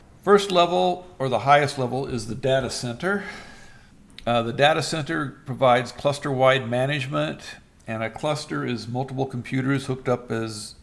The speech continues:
Proxmox, uh, nodes. A node is your actual computer where you store your virtual machines, and you can have multiple computers, which is called a Proxmox cluster, and it's in the data center, and that's, it's the system level. So when you're looking at it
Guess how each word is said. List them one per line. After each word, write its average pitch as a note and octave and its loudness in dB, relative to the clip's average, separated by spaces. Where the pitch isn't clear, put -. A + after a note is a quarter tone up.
Proxmox, C3 -2
uh, A#2+ -2
nodes. B2+ -2
A - -12
node A#2+ -4
is A2+ -6
your G#2+ -8
actual B2 -2
computer C3 -4
where A#2 -6
you A#2 -4
store A#2 -4
your A2 -4
virtual A#2+ -6
machines, D3+ -6
and A2+ -8
you A#2 -10
can A2 -10
have A2 -6
multiple A#2 -8
computers, C3+ -2
which B2 -8
is G#2+ -14
called A2+ -6
a - -14
Proxmox - -8
cluster, G3+ -4
and B2+ -2
it's - -10
in C3+ -4
the D#3 -4
data E3 6
center, G#2+ -4
and G#2+ -10
that's, - -6
it's - -10
the - -12
system D#3+ -4
level. D#3 4
So B2 -4
when A#2+ -6
you're A#2+ -6
looking C3 -6
at A#2+ -6
it A#2+ -8